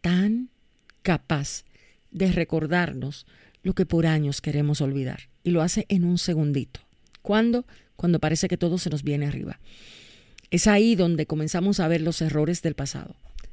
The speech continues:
Es ahí donde comenzamos a ver lo que nos hicieron.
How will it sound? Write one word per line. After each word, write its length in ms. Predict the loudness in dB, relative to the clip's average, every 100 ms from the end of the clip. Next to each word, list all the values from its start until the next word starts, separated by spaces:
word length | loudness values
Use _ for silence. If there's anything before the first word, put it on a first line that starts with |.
| -12 -8
Es 180 | -2
ahí 300 | 0 2 2
donde 240 | 2 0 0
comenzamos 540 | -2 -2 0 2 2
a 80 | 2
ver 180 | 0 0
lo 120 | -2
que 100 | -2
nos 180 | -4 -4
hicieron. 420 | -6 -6 -8